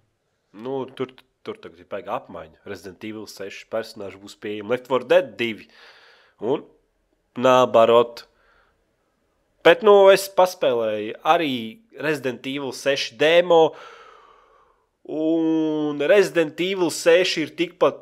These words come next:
tūs Resident Evil, cik nezinu. Tur just make stupid pun. Vienkārši salīdzina kaut ko stulbu ar stulbu un tikpat tū tā spēle. Tas vienkārši neticami. Vienkārši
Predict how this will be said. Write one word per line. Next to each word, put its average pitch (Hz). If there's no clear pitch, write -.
tūs 175
Resident 139
Evil, 170
cik -
nezinu. 98
Tur -
just -
make 135
stupid -
pun. 104
Vienkārši 110
salīdzina 101
kaut 107
ko 104
stulbu 104
ar -
stulbu 104
un 92
tikpat -
tū 110
tā 90
spēle. 98
Tas -
vienkārši 120
neticami. 110
Vienkārši 170